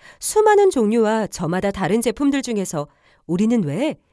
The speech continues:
그린핑거 힘센 보습을 선택해야 할까요? 그린핑거 힘센 보습, 아이들은 좋아할까요? 아이들의 피부는 참 정직합니다.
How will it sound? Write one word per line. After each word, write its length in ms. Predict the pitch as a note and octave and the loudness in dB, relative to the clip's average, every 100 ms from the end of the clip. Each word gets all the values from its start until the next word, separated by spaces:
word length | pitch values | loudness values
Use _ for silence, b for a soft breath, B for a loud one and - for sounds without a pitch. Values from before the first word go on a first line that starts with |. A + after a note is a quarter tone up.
| _ | _
그린핑거 720 | - G#3+ C#4 D#4 D4 A#3+ A#3 | -2 0 0 0 0 0 0
힘센 440 | F#3+ - G#4 G#4+ G4+ | -2 -2 -2 0 0
보습을 420 | E4+ C4 F3 D3+ | 0 -4 -4 -4
선택해야 520 | - F4+ G4+ F4 E4 | -2 -2 -2 -2 -2
할까요? 580 | C4 F#3+ C#3 C#3 D#4 F#4+ - _ _ _ _ _ _ _ _ _ | -2 -4 -8 -4 -4 -4 -10 _ _ _ _ _ _ _ _ _
그린핑거 640 | - A3 D4+ E4 D#4 C#4+ C#4+ | 0 2 2 2 0 2 0
힘센 420 | G#4 G4+ G4+ F4+ | 0 0 0 0
보습, 400 | C4+ - D#3 A#2+ _ _ _ | 0 -4 -8 -10 _ _ _
아이들은 520 | D#3 E3 G3+ B3+ C4 | -2 -2 0 0 -2
좋아할까요? 760 | C4 F#3+ G3+ G#3+ E3+ C3+ G#3+ G#4 _ _ _ _ _ _ _ _ _ _ _ _ _ _ _ _ _ _ - | -2 0 0 -2 -4 -4 -2 -4 _ _ _ _ _ _ _ _ _ _ _ _ _ _ _ _ _ _ -4
아이들의 440 | F3+ F#3+ C#4+ D4+ | -2 -2 -2 -4
피부는 580 | D#4 F4 E4 D4 C#4+ A#3+ | -2 -2 0 0 0 -2
참 240 | - F4 | -4 -2
정직합니다. 880 | E4 G#3+ F#3+ C#4+ D#4+ C4 A3 C#3+ C#3 | 0 -2 -2 -2 -2 0 -2 -6 -8